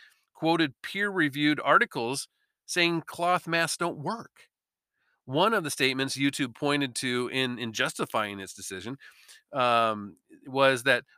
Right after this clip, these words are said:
most of the masks you get over the counter don't work. They don't prevent infection.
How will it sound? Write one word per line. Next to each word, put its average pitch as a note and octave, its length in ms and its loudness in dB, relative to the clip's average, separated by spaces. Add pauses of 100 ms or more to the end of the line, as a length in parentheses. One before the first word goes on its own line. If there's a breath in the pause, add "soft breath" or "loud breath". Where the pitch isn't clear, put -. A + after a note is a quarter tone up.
most C#3+ 440 4
of D3+ 160 0
the C#3+ 80 0
masks E3 520 4
you C#3+ 220 -2
get D3+ 300 0
over D3 260 0
the A#2+ 60 -2
counter F#3 400 2
don't C3 240 0
work. F#3+ 320 4 (500 soft breath)
They E3+ 140 2
don't D#3+ 320 0
prevent C#3+ 440 0
infection. C3+ 720 -4